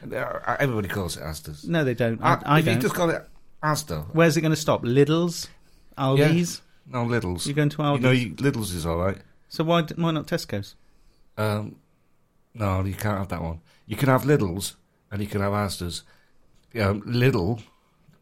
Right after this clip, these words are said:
Speaker 1: no, you, it's Lidl's, not Lidl. And it's not Aldi's, it's Aldi. I don't know why, but it makes sort of sense.
Speaker 2: Listen, uh,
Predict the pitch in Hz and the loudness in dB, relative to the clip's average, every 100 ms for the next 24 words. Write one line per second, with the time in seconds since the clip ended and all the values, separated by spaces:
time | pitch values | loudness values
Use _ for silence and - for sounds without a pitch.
0 | - 90 87 90 90 - - 117 107 80 | -10 -6 -6 -6 -10 -14 -6 -2 -2 -4
1 | 101 - 87 95 95 87 78 95 - _ | -6 -8 -8 -6 -6 -6 -6 -8 -14 _
2 | _ _ _ 107 117 135 131 131 117 95 | _ _ _ -6 -2 -2 0 0 0 -2
3 | 85 - _ - - 104 95 82 - - | -4 -8 _ -18 -4 -2 0 -4 -8 -18
4 | _ - - - _ - - - - _ | _ -20 -20 -20 _ -20 -20 -20 -20 _
5 | - - - _ - 147 214 170 170 123 | -20 -20 -20 _ 0 4 4 8 8 6
6 | 85 107 104 104 123 110 127 104 131 117 | 2 -2 -6 0 0 2 -2 0 0 0
7 | - 110 101 127 113 - - - - - | -2 -2 0 0 0 -2 -8 -14 -14 -14
8 | - - - - - _ - 285 220 175 | -16 -20 -20 -20 -20 _ -4 -2 0 0
9 | 190 196 151 | 0 0 -4